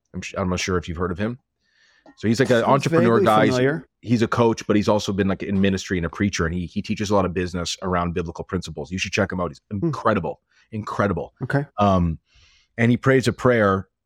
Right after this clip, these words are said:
Speaker 1: that's very similar to Solomon's prayer in, in Kings, and that's, you know, God, uh, give me the wisdom to do what you put me on this earth to do in a way that pleases you, to serve the people that I was meant to serve.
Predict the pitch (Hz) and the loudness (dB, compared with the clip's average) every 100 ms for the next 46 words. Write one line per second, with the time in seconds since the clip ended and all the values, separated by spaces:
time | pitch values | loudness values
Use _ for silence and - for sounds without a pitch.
0 | _ 107 92 92 107 95 117 107 95 - | _ 0 0 2 2 2 2 2 2 0
1 | 87 - 92 - 98 92 - - 85 80 | -6 -6 -6 0 2 0 -2 -2 0 0
2 | - 92 82 78 - 80 - 147 165 82 | -4 -6 -6 -8 -10 -12 -2 2 2 2
3 | - _ - 95 92 87 - - _ _ | -2 _ -8 -4 -2 -2 -6 -12 _ _
4 | - 98 90 87 101 101 87 - 92 87 | -6 -2 -2 2 4 4 0 -6 -6 -4
5 | 78 _ - 113 113 101 104 104 117 139 | -6 _ -2 2 2 2 2 0 -4 -6
6 | _ _ _ - 95 107 107 104 107 107 | _ _ _ -6 0 2 0 -2 -4 -2
7 | 101 98 95 101 87 85 92 85 92 113 | -2 -2 -4 -4 -4 -4 -4 0 2 4
8 | 104 92 90 85 82 78 69 82 _ _ | 2 0 -4 -4 -6 -10 -10 -12 _ _
9 | _ - - 104 95 - 90 90 82 78 | _ -8 0 0 0 -4 -8 -6 -6 -6
10 | 80 78 - 82 82 - | -8 -8 -2 0 -2 -6